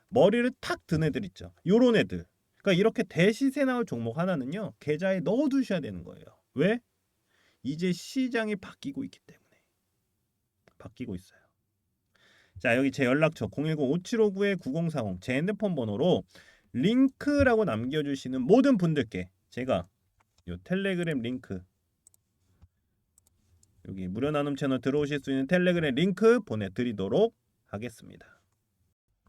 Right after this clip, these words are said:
자, 엔비디아의 개발자 컨퍼런스인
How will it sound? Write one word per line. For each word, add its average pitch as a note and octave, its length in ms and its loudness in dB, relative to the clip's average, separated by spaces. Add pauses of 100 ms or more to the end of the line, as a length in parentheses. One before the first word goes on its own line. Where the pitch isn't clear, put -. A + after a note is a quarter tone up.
(580)
자, C3 160 4
엔비디아의 F3 880 4
개발자 A3+ 540 2
컨퍼런스인 G3 1040 -2